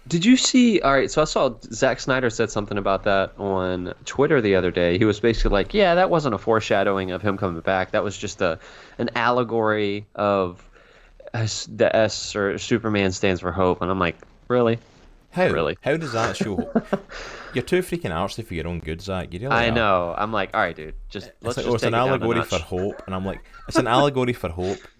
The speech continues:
Speaker 2: Bear in mind, like, five minutes prior, you literally had him being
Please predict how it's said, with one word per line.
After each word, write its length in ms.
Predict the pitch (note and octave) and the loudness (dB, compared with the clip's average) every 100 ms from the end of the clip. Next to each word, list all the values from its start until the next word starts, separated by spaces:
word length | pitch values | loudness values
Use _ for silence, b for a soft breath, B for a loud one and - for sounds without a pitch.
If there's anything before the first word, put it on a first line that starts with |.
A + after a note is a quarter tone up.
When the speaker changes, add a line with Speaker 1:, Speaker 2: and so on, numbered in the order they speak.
| A2+ | -4
Speaker 2:
Bear 160 | A2+ | -2
in 160 | B2+ A2+ | 0 -2
mind, 280 | F2+ G#2+ G#2 | -4 -4 -4
like, 140 | F#2+ - | -8 -6
five 280 | G2 G2+ | -6 -4
minutes 260 | F#2 F2+ D#2 | -6 -10 -12
prior, 420 | - E2 E2+ G2 F#2 | -12 -10 -8 -10 -10
you 180 | F#2+ | -12
literally 460 | F#2 G#2+ - - G#2+ | -6 -8 -8 -8 -6
had 320 | F#2+ F#2 F2+ | -4 -4 0
him 200 | - F#2 | 0 0
being 320 | E2 F2 F2 | -6 -8 -6